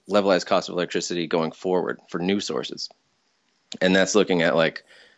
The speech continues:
if you're building a plant now and it comes online in five years. And that's interesting, but it, it lacks context in terms of comparing those to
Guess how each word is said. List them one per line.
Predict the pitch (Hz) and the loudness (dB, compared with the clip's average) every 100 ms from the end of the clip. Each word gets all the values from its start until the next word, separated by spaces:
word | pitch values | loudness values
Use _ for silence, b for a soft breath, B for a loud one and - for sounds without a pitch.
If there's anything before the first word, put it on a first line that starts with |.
| b | b
if | - | -4
you're | 87 | 2
building | 110 101 90 | 4 4 0
a | |
plant | 101 87 80 | 0 0 2
now | 87 82 | 0 0
and | |
it | 80 | -4
comes | - 82 | -8 -6
online | 80 76 78 | -4 -4 -6
in | 76 | -6
five | 82 78 82 | -6 -6 -6
years. | 80 - - _ _ _ _ _ _ _ | -10 -10 -18 _ _ _ _ _ _ _
And | - | 0
that's | 117 127 | 2 2
interesting, | - 147 120 - 107 98 | 0 0 -2 0 0 0
but | 85 92 | 0 0
it, | 87 - _ - | 0 -8 _ -8
it | 95 82 | -6 -2
lacks | 98 101 - | 0 0 -2
context | - 113 107 101 95 - - - - _ _ _ _ _ _ | -6 -4 -2 -2 -4 -4 -14 -16 -20 _ _ _ _ _ _
in | 92 90 | -10 -6
terms | - 95 85 | -2 0 0
of | 82 80 | -2 -2
comparing | 90 - 104 101 | -8 -2 0 0
those | 87 92 90 - | 0 0 -2 -4
to | 87 | -6